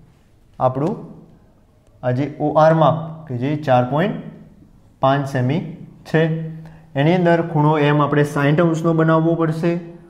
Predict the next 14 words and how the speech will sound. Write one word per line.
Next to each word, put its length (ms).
ખૂણો 180
ઓ 280
એકસો 300
પાંચ 340
અને 140
ખૂણો 360
આર 260
પણ 160
એકસો 300
ને 80
પાંચ 320
અંશ 160
બનાવવો 640
પડશે. 600